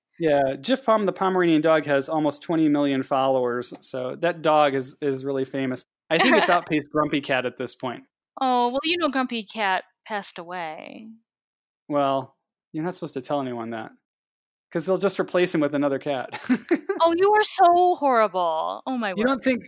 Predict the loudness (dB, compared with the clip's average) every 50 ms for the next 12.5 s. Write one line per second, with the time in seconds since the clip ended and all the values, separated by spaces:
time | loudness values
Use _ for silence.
0 | -12 -6 -2 0 0 0 0 0 0 2 4 4 4 4 4 2 0 -2 -2 0
1 | 2 2 4 4 2 2 2 0 0 -2 0 0 0 0 0 -2 -4 -6 -2 0
2 | 2 2 4 4 4 4 4 4 4 2 2 0 0 -2 0 0 0 0 0 -2
3 | -6 -4 -6 -6 -4 0 2 4 4 6 6 4 4 2 0 -4 -8 _ 0 0
4 | 0 2 4 4 4 4 4 2 0 0 0 -2 -2 -2 -2 -2 -2 -2 -2 -4
5 | -4 -8 _ _ _ 0 0 2 2 2 2 2 0 0 0 0 0 0 0 -2
6 | -2 -2 -2 -4 -2 -2 -2 -2 -2 -4 -2 0 0 2 2 2 0 -2 -4 -6
7 | -8 -8 -8 -8 -8 -6 -4 -2 -2 -4 -4 -6 -6 -6 -6 -6 -8 -8 -8 -10
8 | -10 -10 -12 -12 -10 -12 -12 -12 -14 -16 -18 -16 -16 -14 -12 -12 -12 -14 -16 _
9 | _ _ _ _ _ _ _ _ _ _ _ _ _ _ _ _ _ _ _ _
10 | _ _ _ 0 2 2 4 4 4 6 4 4 2 2 0 2 4 4 4 4
11 | 4 2 0 -2 -4 -2 -2 -2 -2 -2 -2 -2 -2 -2 -2 -2 -2 -2 -4 -4
12 | -6 -8 -8 -8 -8 -10 -12 -14 -16 -16